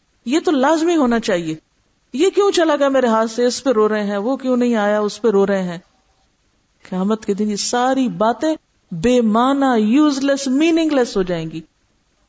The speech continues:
میننگ لیس۔ جن چیزوں کو آج ہم نے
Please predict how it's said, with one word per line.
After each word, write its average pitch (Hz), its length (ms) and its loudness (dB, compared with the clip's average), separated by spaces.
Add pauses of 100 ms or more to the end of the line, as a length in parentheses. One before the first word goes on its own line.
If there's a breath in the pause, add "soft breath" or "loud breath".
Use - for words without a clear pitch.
(360)
میننگ 320 360 2
لیس۔ - 440 -2 (600)
جن 285 240 -2
چیزوں 330 280 2
کو 320 120 0
آج 320 140 0
ہم 320 100 0
نے 330 100 -2